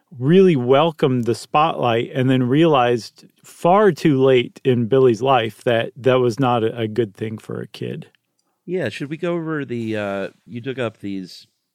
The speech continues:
Speaker 2: from Sarah Sidis's, another condition. Um, <laughs> you put Sidis on anything.
Speaker 1: Yeah.
Speaker 2: I guess you have to
Speaker 1: It's
Speaker 2: have two
Speaker 1: like
Speaker 2: syllables, like Josh Sidis doesn't sound like it.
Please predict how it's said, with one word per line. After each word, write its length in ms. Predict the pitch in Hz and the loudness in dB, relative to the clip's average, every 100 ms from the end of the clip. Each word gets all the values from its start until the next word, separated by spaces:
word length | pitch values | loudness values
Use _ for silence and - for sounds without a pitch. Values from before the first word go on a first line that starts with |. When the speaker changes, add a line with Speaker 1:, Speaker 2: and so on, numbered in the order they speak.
| _ _ | _ _
Speaker 2:
from 400 | 107 95 92 90 | -12 -10 -10 -12
Sarah 340 | - 107 104 | -8 -6 -4
Sidis's, 840 | 92 101 92 92 - 90 87 - _ _ _ _ - | -6 -8 -8 -10 -10 -12 -12 -16 _ _ _ _ -20
another 280 | 87 87 82 | -16 -14 -16
condition. 460 | 80 76 - 78 101 _ _ _ _ _ - - | -16 -18 -18 -20 -20 _ _ _ _ _ -20 -12
Um, 520 | 110 104 101 95 92 87 - - | -8 -6 -6 -6 -8 -12 -18 -4
<laughs> 100 | 185 - - - - - - - - - - - - _ | -2 -2 -6 -10 -10 -14 -18 -20 -6 -4 -2 -4 -6 _
you 80 | 135 | -4
put 140 | - | -2
Sidis 380 | - 123 131 107 | 2 2 2 2
on 120 | 98 | 2
anything. 440 | 107 104 - - - _ _ _ _ _ | 4 2 2 -4 -6 _ _ _ _ _
Speaker 1:
Yeah. 280 | 131 143 - _ _ - | 2 2 0 _ _ -2
Speaker 2:
I 100 | 113 | 2
guess 180 | 139 135 | 2 4
you 60 | |
have 100 | 110 | 4
to 80 | 110 | 4
Speaker 1:
It's 80 | 92 | 4
Speaker 2:
have 80 | 110 | 4
two 60 | |
Speaker 1:
like 60 | 92 | 4
Speaker 2:
syllables, 420 | 104 87 90 82 | 4 4 2 2
like 160 | 82 87 | 0 2
Josh 360 | 95 90 - | 2 2 -2
Sidis 400 | - 80 78 78 | 0 0 0 -2
doesn't 280 | 78 - - | -4 -4 -4
sound 200 | 64 62 | -4 -4
like 140 | - | -6
it. 100 | - | -10